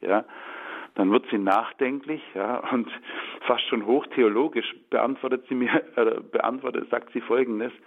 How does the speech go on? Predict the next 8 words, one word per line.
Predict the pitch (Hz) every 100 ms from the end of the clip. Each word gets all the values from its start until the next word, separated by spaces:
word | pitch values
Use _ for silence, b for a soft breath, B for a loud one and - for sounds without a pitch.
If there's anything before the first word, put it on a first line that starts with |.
| B B B B B
"Ich | -
verstehe | - - 110 110
die | 107
Menschen | 101 123 - 98
nicht, | 92 -
Papa, | 95 104 101 - -
ja. | 101 110 B B B B -
Sie, | 110 107